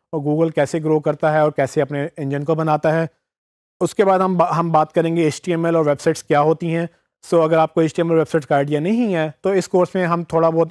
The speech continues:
इतना ज़रूर डिस्कस करेंगे कि आपको एचटीएमएल और वेबसाइट्स का अंदाज़ा ज़रूर हो जाएगा कि एसईओ कहाँ पर एचटीएमएल और वेबसाइट्स के ऊपर डिपेंडेंट है और कैसे आप उसको यूटिलाइज कर सकते हैं। फिर हम प्रॉपरली कोर्स के बारे में बात करेंगे कि एसईओ actually होती क्या है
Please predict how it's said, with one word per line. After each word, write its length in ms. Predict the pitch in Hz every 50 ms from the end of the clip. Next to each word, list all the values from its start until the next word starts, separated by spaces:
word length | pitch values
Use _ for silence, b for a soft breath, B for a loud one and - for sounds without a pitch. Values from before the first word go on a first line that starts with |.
| - -
इतना 280 | 185 180 - 180 175
ज़रूर 260 | 160 156 156 160 160 151
डिस्कस 320 | 151 135 - - 151 -
करेंगे 440 | - 160 151 156 165 160 147 147 147
कि 380 | 147 _ _ _ _ _ -
आपको 320 | 160 147 147 147 - - 160
एचटीएमएल 360 | 151 147 - - 165 156 160
और 80 | 156 156
वेबसाइट्स 360 | 147 139 - - 160 147 -
का 100 | _ 175
अंदाज़ा 560 | - - 143 139 139 139 147 147 151 180 180
ज़रूर 260 | 156 147 156 160 175
हो 140 | 165 160 151
जाएगा 340 | 147 156 147 143 147 147 151
कि 340 | 151 _ _ _ _ - - -
एसईओ 460 | 170 160 - - 202 190 190 185 185
कहाँ 320 | 180 - - 151 160 160
पर 280 | 160 - 180 170 170 180 - _ _ _ _ -
एचटीएमएल 580 | 165 151 - - - 165 160 160 156 156 165 -
और 320 | 175 156 151 156 156 170
वेबसाइट्स 400 | 151 143 139 - - 165 151 -
के 80 | - 156
ऊपर 140 | 143 151
डिपेंडेंट 460 | 147 147 139 - 185 202 202 202 196 175
है 160 | 165 160 156 - _ _ _ -
और 60 | 156
कैसे 280 | 147 - 156 147 - 160
आप 120 | 151 147
उसको 180 | 151 143 - 151
यूटिलाइज 480 | 139 139 139 143 139 151 185 - - _ _
कर 100 | 151 135
सकते 360 | 123 - 139 120 _ - 131
हैं। 200 | 120 127 113 104 _ _ _ _ _ _ _ _ _ -
फिर 120 | 240 240
हम 120 | 247 247 233
प्रॉपरली 540 | - 208 185 185 185 - 214 208 208 214
कोर्स 280 | 202 - 180 175 180 170
के 140 | - - 185
बारे 280 | 165 156 147 151 175
में 140 | 190 190 175
बात 220 | 165 156 156 - _
करेंगे 360 | 175 170 165 165 165 165 165
कि 140 | 156 175 165 -
एसईओ 380 | 156 139 - - 180 170 170 175
actually 340 | 143 - _ - 165 170 170
होती 340 | 117 123 131 - - 175
क्या 220 | 175 - 196 175 165
है 180 | 165 165 170